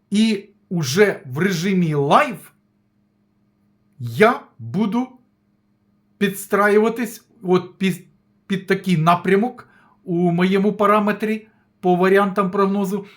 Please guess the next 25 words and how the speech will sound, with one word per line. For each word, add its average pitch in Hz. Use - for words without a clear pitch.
і 202
буду 214
заряджати. 147
Все, 233
буду, 202
друзі, 196
закруглятися, 202
тому 196
що 196
скоро 262
починається, 208
вже 143
майже 190
через 180
дванадцять 185
хвилин 240
починається 190
матч 160
Одещина 180
«Сокіл». 139
Друзі, 151
е, 143
чудового 202
настрою 220
вам, 240